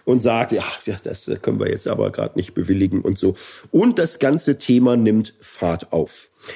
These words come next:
So, und auch die Kirche ist ein bisschen überfordert und so, und es gibt Gespräche mit ihm noch und noch. Und gleichzeitig wird das Thema öffentlich. Neunzehnhundertsiebenundsiebzig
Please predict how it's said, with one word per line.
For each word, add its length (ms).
So, 160
und 120
auch 180
die 160
Kirche 380
ist 220
ein 40
bisschen 280
überfordert 800
und 200
so, 420
und 300
es 180
gibt 200
Gespräche 1080
mit 180
ihm 260
noch 240
und 200
noch. 240
Und 180
gleichzeitig 720
wird 140
das 180
Thema 260
öffentlich. 500
Neunzehnhundertsiebenundsiebzig 1400